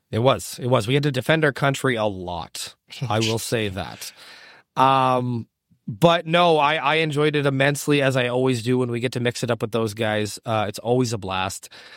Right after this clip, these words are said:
Speaker 1: So with all that being said, Kyle, why don't you send the people home happy?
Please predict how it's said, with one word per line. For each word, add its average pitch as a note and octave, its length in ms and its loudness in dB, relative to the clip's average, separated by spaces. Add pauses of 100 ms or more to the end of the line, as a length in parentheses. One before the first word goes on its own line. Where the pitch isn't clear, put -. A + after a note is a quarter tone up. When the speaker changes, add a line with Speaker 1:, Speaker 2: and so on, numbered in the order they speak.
(240)
Speaker 1:
So A#2+ 600 2 (480)
with - 100 0
all F#3+ 140 6
that F#3 140 4
being F3 160 2
said, E3 240 4
Kyle, D#3 320 4
why E3+ 580 2
don't D3 680 2
you C3 560 0
send A#3+ 560 2
the G2 100 -6
people D3+ 480 0
home G#2+ 400 -2
happy? - 480 -6